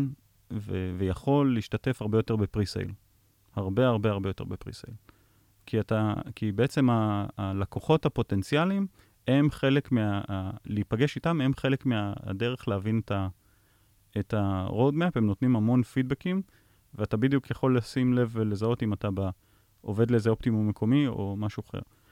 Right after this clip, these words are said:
יכול, אני מרגיש שכשיש לך כבר את ה-product market fit, אתה,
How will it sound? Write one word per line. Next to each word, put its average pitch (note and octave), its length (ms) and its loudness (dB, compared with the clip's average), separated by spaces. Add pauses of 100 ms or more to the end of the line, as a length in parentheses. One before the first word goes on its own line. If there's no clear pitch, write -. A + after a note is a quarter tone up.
(240)
יכול, A2 240 -2 (100)
אני A2+ 200 0
מרגיש A#2 360 2
שכשיש - 460 -2
לך - 160 -4
כבר B2 140 -4
את A2+ 100 -4
ה-product G#2+ 380 -2
market G#2 220 -4
fit, - 280 -4
אתה, G#2 320 -4